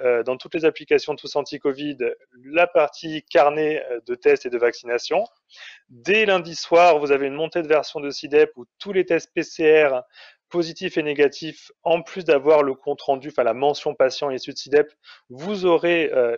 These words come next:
une data matrix de preuves qui certifie que le test est bien émis par sidep. Et la norme qui a été choisie, c'est une norme bien connue du ministère de l'Intérieur, euh, en France, c'est la norme deux D doc,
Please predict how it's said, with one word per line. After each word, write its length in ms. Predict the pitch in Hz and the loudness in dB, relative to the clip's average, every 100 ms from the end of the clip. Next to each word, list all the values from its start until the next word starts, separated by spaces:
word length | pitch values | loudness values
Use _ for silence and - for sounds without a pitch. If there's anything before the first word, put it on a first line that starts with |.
| - | -6
une 160 | 175 | -2
data 240 | 170 165 160 | 0 2 2
matrix 360 | 147 143 160 | 0 -2 -6
de 180 | 143 120 | -6 -8
preuves 480 | 110 - 175 139 117 | -4 2 2 2 -8
qui 100 | - | -16
certifie 760 | - - 202 - 180 - 170 - _ _ _ - | -6 -2 -2 -6 -16 -12 -14 -14 _ _ _ -2
que 320 | 185 175 151 _ - | 2 2 0 _ -12
le 200 | 135 139 | -8 0
test 280 | 165 156 | 2 2
est 60 | 139 | 0
bien 240 | 120 143 151 _ _ | -2 0 -2 _ _
émis 240 | 175 175 | -4 -2
par 200 | 175 139 | 0 0
sidep. 280 | - 120 165 - _ _ - - - - | 0 0 0 -2 _ _ -18 -16 -16 -4
Et 100 | 156 | 2
la 100 | 156 | 4
norme 200 | 185 196 | 4 2
qui 100 | 175 | 0
a 40 | |
été 180 | 156 156 | 0 0
choisie, 320 | - 147 190 | 2 2 2
c'est 140 | - 151 | -2 -2
une 100 | 143 | 2
norme 180 | 160 | 0
bien 160 | 139 160 | 2 0
connue 380 | 156 165 160 160 | 0 -2 -2 -6
du 80 | 143 | -8
ministère 400 | 135 139 151 131 | -10 -6 -2 -2
de 80 | |
l'Intérieur, 840 | 131 131 147 139 151 151 135 123 - | -2 0 2 4 4 4 2 -2 -4
euh, 200 | 117 117 | -4 -4
en 160 | 131 123 | -2 -4
France, 380 | - 160 214 | 0 0 0
c'est 80 | - | 0
la 80 | 135 | 0
norme 280 | 135 135 127 | 2 0 0
deux 120 | 156 | -2
D 140 | 156 | 0
doc, 360 | 139 160 220 - | 4 2 2 -10